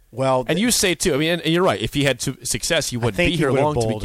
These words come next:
Speaker 2: begin
Speaker 1: Yeah,
Speaker 2: with.
Speaker 1: I think he would have bolted.
Speaker 2: He was an
Speaker 1: So
Speaker 2: N F L guy.
Speaker 1: that goes back to the administration. You brought in a guy that you, you
Speaker 2: You
Speaker 1: were
Speaker 2: couldn't
Speaker 1: desperate. You were desperate at that
Speaker 2: You
Speaker 1: point.
Speaker 2: weren't gonna build a long, a long, you know, history of coaching with,
Speaker 1: Do,
Speaker 2: with Callahan.
Speaker 1: do
Speaker 2: A
Speaker 1: people
Speaker 2: long time
Speaker 1: understand
Speaker 2: here.
Speaker 1: this situation? Have they forgotten?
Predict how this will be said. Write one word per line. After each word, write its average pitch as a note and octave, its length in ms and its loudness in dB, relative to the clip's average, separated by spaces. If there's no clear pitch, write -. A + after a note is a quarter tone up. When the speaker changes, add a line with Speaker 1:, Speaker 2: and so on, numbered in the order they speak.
Speaker 2:
begin - 20 -8
Speaker 1:
Yeah, G2+ 160 -4
Speaker 2:
with. - 20 -4
Speaker 1:
I - 40 -4
think A#2 160 -6
he B2 60 -4
would G2+ 140 -4
have F2+ 100 -10
bolted. F2+ 220 -8
Speaker 2:
He - 20 -4
was F3 140 -2
an - 20 -4
Speaker 1:
So D#3+ 100 0
Speaker 2:
N C#3 80 -2
F E3 160 -4
L E3 160 0
guy. F3 240 -4
Speaker 1:
that B2+ 300 0
goes A2+ 160 -4
back G#2+ 300 -6
to - 60 -8
the G#2 60 -4
administration. F#2+ 840 -6
You G#2+ 100 -8
brought A#2 240 0
in A2 100 -4
a F#2+ 60 -10
guy F#2+ 300 -6
that F#2+ 100 -14
you, A2 140 -12
you - 460 -20
Speaker 2:
You D3 180 0
Speaker 1:
were E3+ 60 2
Speaker 2:
couldn't G3 140 4
Speaker 1:
desperate. C#3 500 0
You D3+ 120 -6
were G3+ 60 -4
desperate C#3 460 -2
at F#2+ 100 -16
that G2 200 -12
Speaker 2:
You C3 100 -4
Speaker 1:
point. D#3+ 80 -2
Speaker 2:
weren't E3 140 -2
gonna D3 120 -6
build B2 280 0
a A2+ 40 -2
long, G#2 680 -2
a B2 100 -6
long, A2 320 -4
you G#2+ 200 -8
know, F#2+ 60 -6
history A2+ 300 -10
of - 80 -12
coaching C#3 360 -4
with, F2+ 120 -4
Speaker 1:
Do, - 100 -14
Speaker 2:
with G#2+ 120 -10
Callahan. - 260 -10
Speaker 1:
do F#3 80 -4
Speaker 2:
A - 20 -8
Speaker 1:
people A3+ 260 -8
Speaker 2:
long G#3+ 80 -2
time F#3+ 80 -4
Speaker 1:
understand D#3 220 -6
Speaker 2:
here. F3+ 60 -6
Speaker 1:
this E3 140 -8
situation? D3+ 540 -8
Have C3 60 -10
they C#3 80 -6
forgotten? B2+ 500 -12